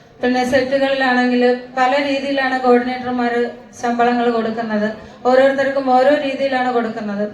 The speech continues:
എനിക്കൊരു, ഏ, ഏ, ഒരു രീതിയിലാണെങ്കിൽ മറ്റൊരാൾക്ക് വേറെ രീതിയിൽ. അങ്ങനെ കാശിന്റെ പ്രശ്നം തന്നെ ഒരുപാട് ഞങ്ങൾ അനുഭവിച്ചിട്ടുണ്ട്. കൂടാതെ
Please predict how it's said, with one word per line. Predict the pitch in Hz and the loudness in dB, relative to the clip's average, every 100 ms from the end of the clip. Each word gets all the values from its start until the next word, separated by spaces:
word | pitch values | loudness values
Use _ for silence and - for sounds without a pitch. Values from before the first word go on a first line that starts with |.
| - - - | -10 -16 -6
എനിക്കൊരു, | 277 285 311 311 | -2 4 4 4
ഏ, | |
ഏ, | 285 277 262 254 254 247 254 247 247 | 0 0 2 2 2 2 2 2 0
ഒരു | 269 277 277 | 2 0 2
രീതിയിലാണെങ്കിൽ | 269 269 262 254 247 | 0 2 2 0 -2
മറ്റൊരാൾക്ക് | 254 247 247 254 254 247 254 247 | -2 -2 0 -2 -2 -4 -8 -4
വേറെ | 247 247 247 | 0 2 2
രീതിയിൽ. | 240 226 233 | 0 0 -2
അങ്ങനെ | 233 233 240 247 - - | -2 -2 -6 -6 -8 -4
കാശിന്റെ | 254 254 277 262 | 0 0 -2 -4
പ്രശ്നം | 247 247 254 254 247 | -2 -2 -4 -4 -2
തന്നെ | 247 240 247 - - | -2 -4 -6 -18 -4
ഒരുപാട് | 240 269 285 311 330 320 - - - 262 | 2 6 6 6 4 2 -4 -16 -14 -8
ഞങ്ങൾ | 262 262 | -6 -2
അനുഭവിച്ചിട്ടുണ്ട്. | 247 247 247 247 247 247 220 220 233 - - _ _ _ _ _ | 0 2 2 0 -2 -6 -6 -6 -10 -14 -20 _ _ _ _ _
കൂടാതെ | 254 254 262 262 269 262 - | 0 2 2 2 0 -2 -6